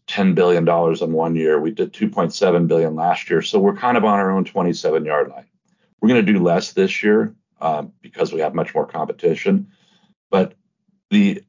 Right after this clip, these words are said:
sort of analogy using football,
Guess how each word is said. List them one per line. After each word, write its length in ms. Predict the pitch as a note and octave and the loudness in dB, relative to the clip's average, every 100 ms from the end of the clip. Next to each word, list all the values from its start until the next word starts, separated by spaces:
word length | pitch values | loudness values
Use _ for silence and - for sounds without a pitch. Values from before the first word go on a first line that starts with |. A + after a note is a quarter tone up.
| _ _ _ | _ _ _
sort 260 | - A#2+ F#2+ | -4 0 2
of 100 | F2+ | 2
analogy 800 | F#2 F#2 F#2 F#2+ F2 F2 E2 E2 | 0 0 2 2 0 -4 -6 -4
using 280 | F#2+ F2 D#2+ | -6 -6 -4
football, 720 | - G2 F2+ E2 D2+ D2 | 0 0 2 0 0 -2